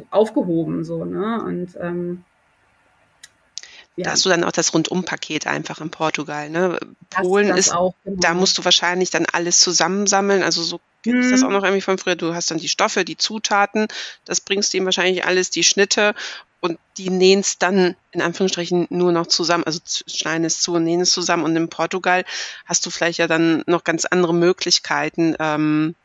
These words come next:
Speaker 2: dann musst du dich, also vielleicht ein bisschen weniger, ja, drum kümmern. Einfach so, also nicht
Speaker 1: <laughs>
Speaker 2: Verantwortung, aber drum
Speaker 1: Ja,
Speaker 2: kümmern, dass
Speaker 1: ja.
Speaker 2: du noch die Zutaten zusammensammelst und, ähm, die haben dann alles vor Ort.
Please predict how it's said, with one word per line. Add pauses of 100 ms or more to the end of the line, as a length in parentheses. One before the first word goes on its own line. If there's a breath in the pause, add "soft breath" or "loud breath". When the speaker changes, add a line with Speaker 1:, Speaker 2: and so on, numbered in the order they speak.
(120)
Speaker 2:
dann
musst
du
dich, (380)
also (320)
vielleicht
ein
bisschen
weniger, (920 loud breath)
ja,
drum
kümmern. (400 loud breath)
Einfach
so,
also
nicht
Speaker 1:
<laughs>
Speaker 2:
Verantwortung,
aber
drum
Speaker 1:
Ja,
Speaker 2:
kümmern,
dass
Speaker 1:
ja.
Speaker 2:
du
noch
die
Zutaten
zusammensammelst
und,
ähm,
die
haben
dann
alles
vor
Ort.